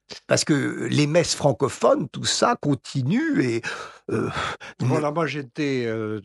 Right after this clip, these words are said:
Speaker 2: je suis très agacé depuis plusieurs années devant ces grands rassemblements de la francophonie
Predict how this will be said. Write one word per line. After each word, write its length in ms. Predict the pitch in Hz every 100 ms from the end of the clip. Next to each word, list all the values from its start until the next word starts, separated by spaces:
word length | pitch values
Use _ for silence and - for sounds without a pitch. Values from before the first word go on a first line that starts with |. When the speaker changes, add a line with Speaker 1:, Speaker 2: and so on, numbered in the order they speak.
| 139 -
Speaker 2:
je 100 | 139 110 _ 214 151
suis 140 | 127
très 380 | - - 190 139
agacé 720 | 135 120 120 - - 120 135
depuis 360 | 139 110 95 107
plusieurs 480 | - 113 110 98 101
années 580 | 104 110 120 139 151 139
devant 540 | 107 120 110 113 127
ces 320 | 117 - 110 98
grands 320 | 110 131 131
rassemblements 960 | 117 117 - 117 113 113 110 117 120 113
de 100 | 104
la 120 | 101
francophonie 1040 | - 107 - 107 - 107 110 120 147 170